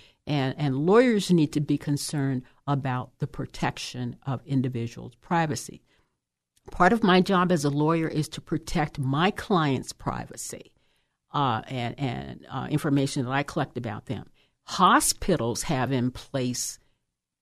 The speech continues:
protocols to protect patients' privacies, but who knows what businesses that are in the business of monetizing information and our D N A and our blood samples,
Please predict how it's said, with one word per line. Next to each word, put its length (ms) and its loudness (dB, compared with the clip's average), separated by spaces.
protocols 800 0
to 120 -8
protect 760 -4
patients' 520 2
privacies, 840 -8
but 240 0
who 300 8
knows 500 4
what 380 -2
businesses 640 4
that 120 -2
are 120 0
in 120 2
the 60 2
business 420 0
of 100 -2
monetizing 800 0
information 880 2
and 160 -2
our 140 -2
D 340 4
N 120 4
A 360 4
and 120 -2
our 100 -4
blood 400 -4
samples, 640 -2